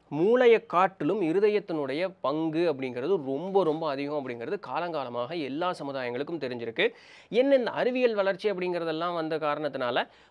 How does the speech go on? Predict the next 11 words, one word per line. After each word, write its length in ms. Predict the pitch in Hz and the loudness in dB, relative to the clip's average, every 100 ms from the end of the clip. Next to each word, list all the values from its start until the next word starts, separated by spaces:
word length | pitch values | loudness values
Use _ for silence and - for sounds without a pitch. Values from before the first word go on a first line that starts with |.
| _ | _
பண்டைய 380 | 196 240 240 208 | 2 4 4 4
காலத்துல 340 | 208 208 214 | 2 0 -2
பெரியவங்க 400 | 196 190 190 180 | -2 -2 -2 -4
சொன்ன 220 | 180 175 | -4 -2
வச்சது 340 | 170 151 175 151 | -4 -2 -2 0
எல்லாத்தையுமே 460 | 156 147 147 247 - _ | 0 0 -2 -2 -6 _
அவங்க, 300 | 175 185 175 160 156 147 147 143 135 135 | 0 2 4 4 4 6 6 4 4 2
ம், 280 | 131 131 127 - | -2 -6 -8 2
தூக்கி 220 | 233 214 | 2 4
தூர 200 | 190 202 | 4 2
போட்டாங்க. 500 | 180 165 - 131 123 | 2 -2 0 -2 -2